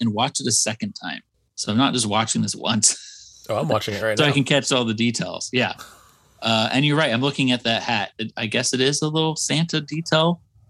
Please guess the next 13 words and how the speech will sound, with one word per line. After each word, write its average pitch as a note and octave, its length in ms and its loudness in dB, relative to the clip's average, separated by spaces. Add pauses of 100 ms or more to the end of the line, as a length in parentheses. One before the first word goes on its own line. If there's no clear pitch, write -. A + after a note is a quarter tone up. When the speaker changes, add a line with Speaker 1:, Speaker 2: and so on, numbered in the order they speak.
(100)
Speaker 1:
you - 60 -20
know, C#3+ 100 2
for D#3 140 0
Dopey, D3+ 580 2 (160)
little A2 160 -6
back G#2+ 300 2
and A2 100 2
forth G#2+ 260 -2
branches G#2+ 460 0
or A2+ 80 0
something A2+ 320 -2
on A2 140 2
there. B2 200 0